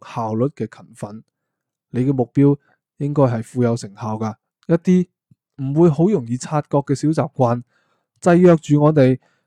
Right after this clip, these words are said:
所擁有嘅時間，點樣去發揮出最大嘅功效。例如，令到每日用十四個工-，十四個小時去工作嘅我哋，一邊好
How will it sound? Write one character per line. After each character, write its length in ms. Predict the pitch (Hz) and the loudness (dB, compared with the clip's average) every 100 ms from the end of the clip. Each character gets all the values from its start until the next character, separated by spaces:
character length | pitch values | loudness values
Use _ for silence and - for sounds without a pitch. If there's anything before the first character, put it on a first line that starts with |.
| _ | _
所 260 | - 160 | -2 0
擁 300 | 202 135 156 | 2 0 0
有 180 | 180 123 | 0 0
嘅 120 | 131 | 0
時 280 | 135 - 113 | -4 -6 -12
間， 280 | 110 123 135 _ _ _ | -4 -2 -2 _ _ _
點 180 | 139 160 | -2 2
樣 180 | 196 175 | 2 0
去 120 | 156 | -4
發 280 | - 165 147 | -2 -2 -2
揮 200 | - 160 | 0 0
出 100 | 165 | 0
最 300 | - 131 127 | 0 0 0
大 160 | 120 | -4
嘅 60 | 113 | -6
功 200 | 135 123 | -6 -8
效。 180 | 113 - _ _ _ _ _ _ _ _ _ _ _ _ _ _ _ _ _ _ | -12 -20 _ _ _ _ _ _ _ _ _ _ _ _ _ _ _ _ _ _
例 180 | 120 123 | -2 0
如， 220 | 110 104 - _ _ _ _ 143 | -2 -6 -10 _ _ _ _ 0
令 140 | 165 | 2
到 140 | 170 180 | 2 2
每 260 | 143 151 | 2 2
日 180 | 170 151 | 4 0
用 180 | 143 147 | 0 -6
十 180 | 147 143 - | -6 -8 -10
四 260 | - 160 | -2 2
個 140 | 156 151 | 2 2
工-， 400 | - 185 175 175 _ _ _ | 2 0 -2 -8 _ _ _
十 180 | - 156 | -4 -2
四 160 | - 165 | 2 2
個 100 | 160 | 2
小 200 | - 143 196 | 2 0 0
時 220 | - 104 | -4 -6
去 120 | 127 | -6
工 240 | 131 170 | -2 -2
作 160 | 147 117 | 0 -2
嘅 160 | 120 117 | -2 -6
我 180 | 110 | -8
哋， 220 | 113 113 - _ _ - | -8 -8 -12 _ _ -2
一 80 | |
邊 400 | 208 - 131 135 135 | -2 2 2 2 -2
好 140 | 180 | -2